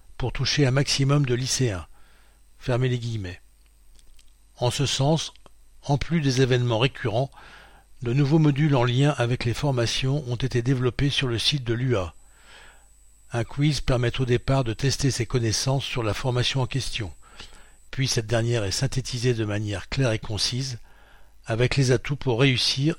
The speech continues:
et les débouchés possibles, résume Isaïe Elias. Enfin, un espace virtuel est aussi en cours d'expérimentation. Créé avec une ingénieure pédagogique du Lab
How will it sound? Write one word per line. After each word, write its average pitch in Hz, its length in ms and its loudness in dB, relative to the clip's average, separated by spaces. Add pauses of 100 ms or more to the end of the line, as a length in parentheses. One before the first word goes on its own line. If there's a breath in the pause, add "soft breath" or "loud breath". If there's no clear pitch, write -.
et 127 60 -2
les 117 140 0
débouchés 131 480 0
possibles, 98 560 -2 (720 soft breath)
résume 117 440 -2 (140)
Isaïe 117 400 0
Elias. 98 580 -2 (1120 soft breath)
Enfin, 139 400 2
un 123 140 0
espace 117 360 0
virtuel 143 520 4
est - 160 -4
aussi 127 260 -2
en 107 80 -2
cours 143 240 -4
d'expérimentation. 123 1000 0 (840 loud breath)
Créé 131 360 6
avec 110 240 0
une 120 100 0
ingénieure 123 440 2
pédagogique 120 680 0
du 107 220 -6
Lab 120 260 4